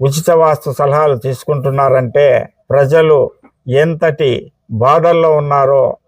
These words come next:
ఎంతటి ఇబ్బందుల్లో ఉన్నారో మాకి అవగతమైతా ఉంది అని తెలియజేస్తూ, ఈ ఉచిత వాస్తు సలహాలు ప్రతి నెల మూడవ తారీఖు ఇస్తాము. ఈ మూడవ తారీఖు ఇచ్చే ఉచిత వాస్తు సలహాలు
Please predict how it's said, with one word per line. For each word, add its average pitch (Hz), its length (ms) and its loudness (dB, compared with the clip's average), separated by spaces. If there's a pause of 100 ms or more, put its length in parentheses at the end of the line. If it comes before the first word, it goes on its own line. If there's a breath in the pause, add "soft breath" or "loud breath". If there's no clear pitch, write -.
(160)
ఎంతటి 143 420 -2
ఇబ్బందుల్లో 160 600 0
ఉన్నారో 135 580 0 (420)
మాకి 135 340 0
అవగతమైతా 139 800 0
ఉంది 123 280 -2
అని 120 200 -2
తెలియజేస్తూ, 143 840 0 (140)
ఈ 135 60 0
ఉచిత 139 360 -2
వాస్తు 160 400 0
సలహాలు 143 680 0 (140)
ప్రతి 156 380 2
నెల 180 300 2
మూడవ 165 320 2
తారీఖు 151 380 -2
ఇస్తాము. 135 640 -4 (180)
ఈ 127 80 0
మూడవ 156 380 4
తారీఖు 156 400 0
ఇచ్చే 151 320 0
ఉచిత 147 480 -2
వాస్తు 156 440 0
సలహాలు 147 800 2